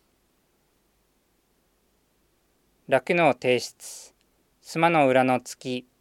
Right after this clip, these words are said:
見に行きて。松影や、月は珊瑚や、中納言。問い見。恐怖の昔も懐かしきままに、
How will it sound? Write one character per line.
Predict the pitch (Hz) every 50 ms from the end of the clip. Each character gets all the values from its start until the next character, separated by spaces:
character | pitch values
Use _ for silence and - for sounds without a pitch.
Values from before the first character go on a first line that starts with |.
| _ -
見 | 147 147
に | 151 147 139
行 | 120 110
き | - -
て。 | _ - 120 110 110 - - _ _ _ _ _ _ _ _ _ _ _ _ _ _ _ _ _ _ _ _ _ _ _ _ _ _ -
松 | 117 113 113 - -
影 | - 135 123 113 120 120
や、 | 117 113 110 113 - _ _ _ _ _ _ _ _ _ _ _
月 | - - - - 156 147
は | 139 143 135 123 110 110 104
珊 | - - - 135 135 139 139 135
瑚 | 127 120
や、 | 113 110 107 101 95 - _ _ _ _ _
中 | - - 131 135 135
納 | 135 131 120
言。 | 117 110 104 98 98 _ _ _ _ _ _ _ _ _ _ _ _ _ _ _ _ _ _ _ _ _ _ _ _ _ _ _ _ _ _ _ _ _ _ _ _ _ _ _ _ _ _ _ _ _ _ _ _ _ _ _
問 | - 165 151 151 151
い | 143
見。 | - - 147 131 120 104 92 _ _ _ _ _ _ _ _ _ _ _ _ _ _ _ _ _ _ _ _ _ _ _ _ -
恐 | - - 254 240
怖 | - 170
の | 147 131
昔 | 120 120 - 135 131 - - 147
も | 131 123 123 - - _ _ _
懐 | 131 120 - -
か | - 160 156
し | - - -
き | - 135 120
ま | 120 120
ま | 123 123 123
に、 | 117 110 107